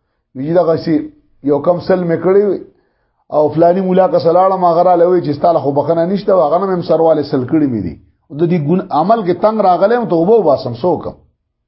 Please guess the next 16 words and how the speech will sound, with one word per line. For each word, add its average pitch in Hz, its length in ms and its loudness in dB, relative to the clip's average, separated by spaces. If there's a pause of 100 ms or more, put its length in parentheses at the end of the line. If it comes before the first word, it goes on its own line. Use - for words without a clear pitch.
(1160)
وی 143 120 -4
توبه 156 360 2
الله 202 260 2
قبلې، 180 460 0
خو 180 100 0
دې 160 200 0
کوم 160 140 0
کلی 240 260 2
کې 190 140 0
چې 165 120 0
ته 196 60 2
اوسېږې، 220 460 2
دا 190 100 2
ستا 185 200 2
د 180 160 2
ګناهونو 190 360 2